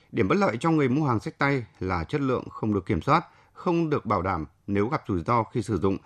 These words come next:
và nguồn hàng không ổn định, thì đối với mỗi nhóm sản phẩm lại còn có những bất cập riêng.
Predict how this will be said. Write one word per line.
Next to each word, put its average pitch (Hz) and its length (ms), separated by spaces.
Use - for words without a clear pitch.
và 110 260
nguồn 120 240
hàng 113 240
không 147 220
ổn 92 140
định, 104 180
thì 123 200
đối 117 220
với 127 360
mỗi 165 360
nhóm 151 360
sản 104 240
phẩm 92 240
lại 104 280
còn 82 460
có 90 160
những 113 260
bất 151 160
cập 123 160
riêng. 120 220